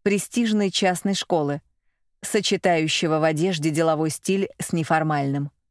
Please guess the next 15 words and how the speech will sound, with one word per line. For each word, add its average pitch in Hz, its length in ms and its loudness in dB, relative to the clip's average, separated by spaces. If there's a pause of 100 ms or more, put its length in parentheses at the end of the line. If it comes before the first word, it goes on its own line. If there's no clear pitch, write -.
(300)
Образ 175 380 0
отсылает 165 540 0
к - 60 -14
фильму 180 400 0
«История 170 460 0
любви», 160 440 -2 (300)
о 180 100 0
котором 165 420 2
ранее 175 380 2
размышляла 156 600 0
героиня. 143 640 -2 (720)
Мильтон 185 480 0
Фридман, 147 540 -2 (400)
американский 180 800 0
экономист, 160 720 -2